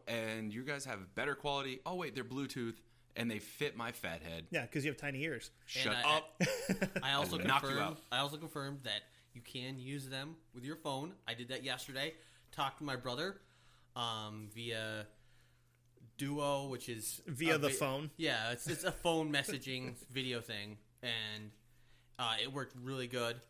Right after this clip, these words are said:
Speaker 3: My brother was impressed by 'em as well. Battery life.
Speaker 2: Battery life is insane. I've had mine for two weeks. I use them for a couple hours a night when I'm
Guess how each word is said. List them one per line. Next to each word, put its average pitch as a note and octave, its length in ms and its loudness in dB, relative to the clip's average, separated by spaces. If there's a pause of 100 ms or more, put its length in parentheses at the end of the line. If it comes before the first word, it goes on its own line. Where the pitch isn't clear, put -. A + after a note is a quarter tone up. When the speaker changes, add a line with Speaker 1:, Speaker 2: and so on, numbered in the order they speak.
(380)
Speaker 3:
My A#2+ 140 -2
brother B2+ 240 0
was A2+ 120 -6
impressed A2+ 380 -4
by A2 180 0
'em A2+ 140 -4
as G#2 100 -8
well. G2+ 360 -4 (600)
Battery D3+ 440 4
life. C3 400 2 (200)
Speaker 2:
Battery D#3 320 4
life F3 220 4
is D3+ 120 -2
insane. D#3 360 0
I've B2 80 -4
had D3+ 180 2
mine D3 160 2
for - 120 -4
two D#3 220 -2
weeks. D3+ 340 0
I - 40 -6
use C#3 180 -2
them D3 100 -8
for D3 140 -2
a C3 40 -2
couple C#3 300 -2
hours C3+ 280 -2
a C3+ 60 -4
night B2+ 260 -4
when C3 140 -6
I'm B2 180 -8